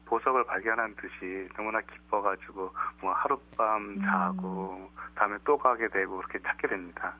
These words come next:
Speaker 1: 예.
Speaker 2: 아, 그렇군요. 제가 지금 문득 드는 생각인데, 강골 하니까 대나무가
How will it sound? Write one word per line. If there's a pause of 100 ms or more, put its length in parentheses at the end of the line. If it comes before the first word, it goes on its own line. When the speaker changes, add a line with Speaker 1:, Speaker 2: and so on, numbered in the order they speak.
Speaker 1:
예.
Speaker 2:
아, (320)
그렇군요. (300)
제가
지금
문득
드는
생각인데,
강골
하니까
대나무가